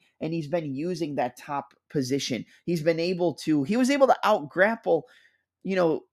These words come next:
a very talented wrestler in Cody Brundage, getting top position, eventually finding the ways to take his back,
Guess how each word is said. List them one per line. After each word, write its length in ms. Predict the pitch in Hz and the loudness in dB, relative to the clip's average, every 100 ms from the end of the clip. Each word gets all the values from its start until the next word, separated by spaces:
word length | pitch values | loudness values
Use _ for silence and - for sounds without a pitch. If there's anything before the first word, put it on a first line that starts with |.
| - | 2
a 100 | 156 | 4
very 320 | 156 262 240 | 6 6 4
talented 480 | - 214 180 156 135 | 0 -2 -2 -2 -2
wrestler 500 | 143 - 151 143 131 | -2 -2 -4 -2 -2
in 160 | 127 | -4
Cody 320 | 123 170 160 131 | -6 -4 -2 -2
Brundage, 540 | 127 180 160 110 - - | 0 -2 -2 -6 -10 -6
getting 200 | 143 135 | -4 -4
top 300 | 135 110 - | -6 -10 -8
position, 480 | 120 160 - 175 - - | -4 -4 -4 -6 -6 -4
eventually 400 | 131 156 151 139 | -2 -4 -4 -6
finding 360 | 151 160 151 | -4 -4 -2
the 80 | 139 | 0
ways 260 | 131 143 - | 2 0 -2
to 80 | |
take 260 | - 156 135 | -6 -4 -2
his 140 | 117 | -2
back, 460 | 170 175 175 170 - | 2 4 4 4 -4